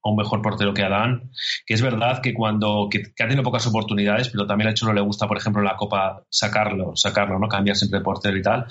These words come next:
Y la verdad es que cada vez que estaba Adán nos daba la sensación de que era otro mundo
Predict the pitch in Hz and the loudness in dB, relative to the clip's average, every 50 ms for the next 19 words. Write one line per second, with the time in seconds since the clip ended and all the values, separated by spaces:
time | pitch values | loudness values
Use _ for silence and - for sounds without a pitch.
0 | - - - - - - - - _ - 117 117 117 110 110 107 107 113 123 127 | -12 -14 -12 -10 -10 -10 -10 -12 _ -2 0 2 2 2 2 2 2 2 2 0
1 | 120 139 135 131 127 123 117 113 110 110 107 104 104 104 101 101 101 110 101 101 | 0 0 0 2 2 2 2 2 2 2 2 2 2 2 0 0 0 0 2 2
2 | 101 107 113 110 - 113 110 - 113 107 107 104 107 110 117 117 120 120 120 120 | 2 2 0 -2 -2 -4 -2 0 0 0 2 2 2 2 0 0 0 0 2 2
3 | 120 117 110 104 107 104 107 107 107 107 107 107 95 98 107 110 113 113 113 107 | 2 2 0 0 2 2 2 0 0 -2 -2 -4 -4 -2 0 2 2 2 2 2
4 | 113 107 98 98 95 95 101 98 - - _ 117 113 120 117 110 120 110 110 117 | 0 0 0 0 0 0 -2 -2 -4 -6 _ -2 0 0 0 0 0 2 2 2
5 | 123 127 127 135 139 151 151 127 | 2 2 2 2 0 0 -2 -4